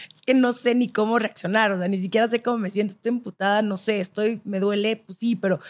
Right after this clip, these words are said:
es como empezar como a recoger un poquito de lo, de lo que te queda, ¿no? Que de pronto cuando entras en estas relaciones te queda bien poquito de ti.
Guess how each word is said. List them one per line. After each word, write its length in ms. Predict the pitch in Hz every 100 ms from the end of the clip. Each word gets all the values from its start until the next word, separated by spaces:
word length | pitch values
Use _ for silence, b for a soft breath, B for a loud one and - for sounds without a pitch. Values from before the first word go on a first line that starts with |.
| B B _
es 240 | - 220 - B B
como 180 | - 277
empezar 460 | 247 196 - 226
como 180 | 226 254
a 40 | 226
recoger 680 | 185 - 175 190 196 240 - _ _ _
un 160 | 220 220
poquito 500 | - - 196 - 220
de 140 | 233
lo, 440 | 190 185 180 175 - _ _ _
de 120 | 190
lo 120 | 185 170
que 100 | 190
te 140 | -
queda, 340 | - 240 269
¿no? 320 | 185 165 220 254
Que 120 | 220
de 100 | 202
pronto 340 | 208 220 262
cuando 220 | 285 214
entras 280 | 208 226 233
en 120 | 208
estas 200 | 196 233
relaciones 640 | 233 202 180 - 185 208 -
te 80 | -
queda 160 | 190
bien 280 | 196 214 226
poquito 320 | - - -
de 80 | 175
ti. 240 | - 117